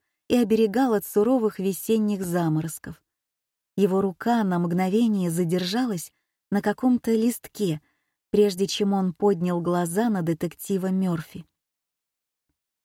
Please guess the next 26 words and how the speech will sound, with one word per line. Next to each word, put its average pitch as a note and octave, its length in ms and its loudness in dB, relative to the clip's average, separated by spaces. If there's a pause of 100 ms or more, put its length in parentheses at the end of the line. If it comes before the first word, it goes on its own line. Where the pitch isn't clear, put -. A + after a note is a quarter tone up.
(120)
«Нет, E3 480 0 (520)
я E3 240 2
этого F#3 180 -2
не G3 160 2
заметил. F#3+ 640 0 (600)
Но F#3 160 2
не G3+ 140 2
думаете G3+ 560 2
ли F#3+ 120 2
вы, A#3+ 180 2
что - 240 -4
если G3+ 380 0
б - 160 -8
это G#3 240 0
сделал G#3 500 2
я, F3 340 -2 (420)
то G3 120 4
замаскировал G#3 880 2
бы E3+ 140 0
яму G#3+ 360 2
лучше? G#3+ 520 -2 (880)
А E3+ 100 2
само F3+ 320 2
растение F3+ 760 0
утилизировал G3 840 2
бы? D3 200 -4